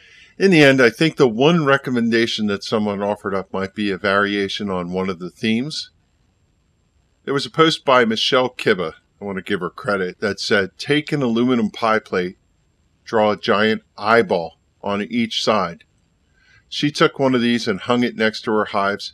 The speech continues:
and when they blew in the wind, they terrified the birds in the space.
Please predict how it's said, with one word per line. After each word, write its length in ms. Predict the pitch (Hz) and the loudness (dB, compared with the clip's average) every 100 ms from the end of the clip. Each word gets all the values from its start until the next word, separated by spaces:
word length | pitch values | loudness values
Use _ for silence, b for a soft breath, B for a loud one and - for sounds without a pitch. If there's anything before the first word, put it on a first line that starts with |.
| - | -12
and 180 | 104 92 | -6 -2
when 160 | 110 | 0
they 140 | 135 143 | 0 -2
blew 300 | 123 131 135 | -2 -2 0
in 80 | 143 | -2
the 80 | 113 | -2
wind, 360 | 98 92 - _ | -4 -4 -10 _
they 140 | 101 95 | -8 -8
terrified 640 | - 107 101 - 90 90 | 0 0 0 -2 -6 -6
the 60 | 87 | -8
birds 380 | 95 92 - | -6 -6 -8
in 100 | 87 | -12
the 60 | 80 | -12
space. 640 | - - 107 90 - - | -10 -6 -4 -6 -8 -12